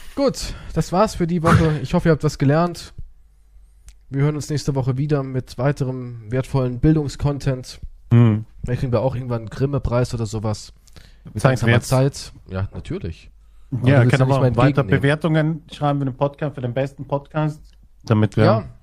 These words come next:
Speaker 1: ja.
Speaker 2: da bekannt werden.
Speaker 1: Ja.
Speaker 2: Und dann irgendwann gibt's den großen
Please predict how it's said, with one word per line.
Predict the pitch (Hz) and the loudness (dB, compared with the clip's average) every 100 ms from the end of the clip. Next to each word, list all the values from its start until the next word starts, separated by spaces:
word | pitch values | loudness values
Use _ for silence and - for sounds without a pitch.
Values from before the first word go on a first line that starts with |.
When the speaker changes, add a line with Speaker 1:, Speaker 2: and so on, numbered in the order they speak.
| - | -6
Speaker 1:
ja. | 185 175 - | -4 -6 -2
Speaker 2:
da | 120 | 0
bekannt | 113 - 139 156 | 2 2 2 2
werden. | 156 156 151 - _ _ - | 2 2 0 -4 _ _ -10
Speaker 1:
Ja. | 151 - - - - - _ _ _ | -8 -8 -10 -20 -20 -20 _ _ _
Speaker 2:
Und | - 107 101 | -4 -2 2
dann | 107 107 107 113 - | 4 4 4 2 0
irgendwann | 113 104 107 98 | 0 2 2 2
gibt's | 101 - | 0 0
den | 98 | 0
großen | 95 98 - 98 | 2 0 0 -4